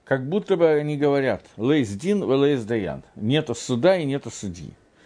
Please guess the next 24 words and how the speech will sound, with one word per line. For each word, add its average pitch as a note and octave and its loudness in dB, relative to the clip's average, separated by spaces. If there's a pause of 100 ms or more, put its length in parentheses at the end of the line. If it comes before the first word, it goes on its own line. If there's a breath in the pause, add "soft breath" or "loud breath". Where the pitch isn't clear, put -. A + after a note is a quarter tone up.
(520 soft breath)
Когда E3 -2
Рав D3+ 0
Вали F3 4
будет C#3 -4
комментировать C3+ 0
следующий E3+ -2
пасук, G#2 -4
он D#3+ 0
немножко D3+ -2 (340 loud breath)
объяснит, A#2 0
о A2 0
чём B2+ 0
идёт G#2+ 0
речь, F#3+ 0 (400 soft breath)
поэтому D3 -4
я C3+ -4 (160)
объединил A2 0
эти F2 -4
два E2 0
пасука. - -10
Это D#3 -2
то, F3 -2
что - -6
сказано, D#2 -2